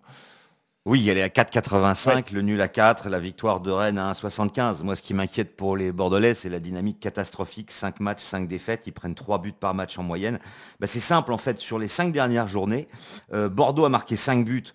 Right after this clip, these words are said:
Speaker 1: Rennes en a mis quinze. Bordeaux a encaissé dix-sept buts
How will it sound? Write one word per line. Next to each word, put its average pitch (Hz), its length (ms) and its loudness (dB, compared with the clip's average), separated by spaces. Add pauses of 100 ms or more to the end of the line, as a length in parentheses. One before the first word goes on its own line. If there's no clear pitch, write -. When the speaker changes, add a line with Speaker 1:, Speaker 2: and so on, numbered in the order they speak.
(140)
Speaker 1:
Rennes 113 200 6
en 107 80 4
a 98 60 4
mis 98 160 2
quinze. 135 400 2 (600)
Bordeaux 139 400 6
a 131 40 8
encaissé 110 420 2
dix-sept 131 460 2
buts 175 220 -4